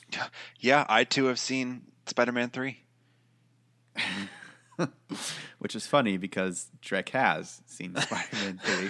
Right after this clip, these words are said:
Speaker 2: but no one else has. <laughs>
Speaker 1: Wait, wait, so the Spider-Man movies have been lost to the winds of time, or is this a
Speaker 2: Oh, you're, you're in a different dimension. You're not in Ink World, uh, which is Drek's home place, which has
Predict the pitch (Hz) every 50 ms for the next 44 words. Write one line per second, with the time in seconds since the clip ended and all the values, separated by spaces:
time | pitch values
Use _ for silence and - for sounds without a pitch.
0 | - - - _ - - - 131 131 135 151 165 175 165 156 170 196 180 170 -
1 | - - 92 90 87 87 - - - - - - - _ - - - - - -
2 | - - - - - - - - - - - 554 - - - 622 - - - -
3 | - - - - - - - 196 202 196 196 190 156 127 - - 143 143 139 -
4 | - 147 143 143 147 147 143 143 139 139 135 139 139 143 - - 143 131 117 131
5 | 127 117 110 110 120 135 127 - - - 135 110 117 113 - _ _ _ - -
6 | 117 117 120 123 131 123 120 113 - 127 101 107 120 127 135 147 180 - - 117
7 | 113 113 110 110 - - 104 - - 147 147 147 165 165 - 156 160 196 190 175
8 | 147 131 156 143 - - 139 117 - 107 107 117 107 110 107 98 - 117 120 139
9 | 139 127 113 113 - 117 110 101 - 101 98 98 98 98 - - - - - 98
10 | 92 92 95 101 95 - - 95 92 87 - - - _ _ _ - - 101 90
11 | - - - - - - 98 92 90 90 95 - - _ _ _ _ _ _ -
12 | 98 90 90 - - - - - _ _ _ _ _ _ - 110 - - 120 113
13 | 101 87 - - - - -